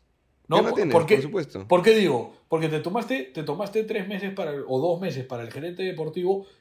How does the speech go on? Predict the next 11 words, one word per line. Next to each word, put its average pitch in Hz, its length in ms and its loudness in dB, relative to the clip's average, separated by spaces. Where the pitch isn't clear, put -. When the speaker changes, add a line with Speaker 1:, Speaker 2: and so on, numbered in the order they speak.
Speaker 1:
y 254 460 4
por 175 180 6
un 262 140 2
error 277 260 6
fortuito, 180 880 2
porque 139 260 -2
parece 202 460 2
que 208 80 -2
ha 196 40 0
sido 220 200 2
fortuito, 185 600 -2